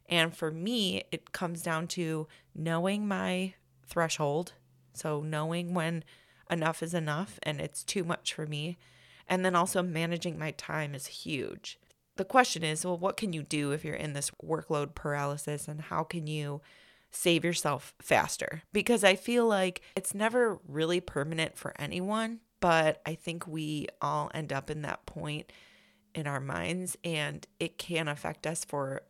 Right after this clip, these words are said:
some people longer than others. And so how do we save ourselves?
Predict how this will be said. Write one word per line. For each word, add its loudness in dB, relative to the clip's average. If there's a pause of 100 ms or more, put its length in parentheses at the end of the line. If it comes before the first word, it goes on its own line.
(160)
some -2
people -4
longer -4
than -6
others. 0 (440)
And 0
so 2
how 4
do 4
we -4
save 0
ourselves? -2